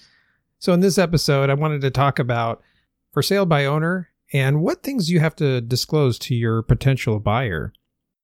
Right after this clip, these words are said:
That'll be in this episode of the fizbo Smarts podcast. I'll be going over that, talking about reports that you really, well, some of them you are required to give by law, but other things that you should just disclose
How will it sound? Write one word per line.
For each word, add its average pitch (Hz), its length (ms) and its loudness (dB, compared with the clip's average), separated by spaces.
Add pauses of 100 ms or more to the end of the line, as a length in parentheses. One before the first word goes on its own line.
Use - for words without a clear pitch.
(280)
That'll 147 160 0
be 143 140 2
in 127 80 0
this 139 200 0
episode 127 460 0
of 110 80 -2
the 117 80 -6
fizbo 123 360 0
Smarts 110 440 -4
podcast. 127 840 -2 (560)
I'll 151 140 0
be 180 100 2
going 180 220 2
over 165 180 0
that, 151 400 -2 (320)
talking 143 300 0
about 131 200 0
reports 123 580 -2
that 123 200 -2
you 139 220 -2
really, 143 400 0 (160)
well, 110 280 -2 (140)
some 190 180 0
of 190 120 0
them 120 100 -6
you 113 120 -4
are 151 180 0
required 107 400 -2
to 110 80 -4
give 110 260 -6
by 104 140 -2
law, 135 280 -2
but 131 160 -2
other 233 280 0
things 190 260 0
that 156 160 -2
you 170 140 0
should 175 260 0
just 151 220 -2
disclose 139 720 0